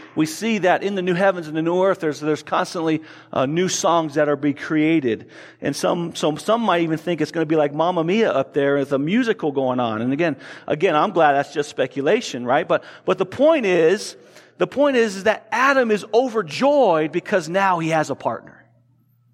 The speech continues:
As someone that corresponds with him. And now that he can live life to the fullest in, in the Oma-, Imago Dei, the image of God, and fulfill what he has been given to fulfill.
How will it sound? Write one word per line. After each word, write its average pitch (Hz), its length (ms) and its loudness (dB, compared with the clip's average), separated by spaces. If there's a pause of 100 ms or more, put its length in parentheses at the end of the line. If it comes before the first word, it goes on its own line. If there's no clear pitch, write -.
(300)
As 127 60 -10
someone 190 320 2
that 156 120 2
corresponds 131 760 -2
with 101 160 -14
him. 71 140 -14 (540)
And 143 80 -6
now 165 160 4
that 151 140 0
he 160 240 -8 (280)
can 151 200 -4 (160)
live 170 400 2
life 170 300 0
to 165 100 -10
the 143 100 -2
fullest 156 480 0
in, 135 300 -4 (360)
in 175 140 0
the 165 100 4
Oma-, 151 460 2 (180)
Imago 151 440 0
Dei, 131 240 2
the 127 200 -4
image 160 300 -2
of 127 100 -4
God, 135 240 2
and 131 100 -8
fulfill 135 580 0 (260)
what 143 160 -2
he 160 160 0
has 139 260 0
been 127 200 -4
given 127 280 0
to 123 240 -4
fulfill. 107 640 -4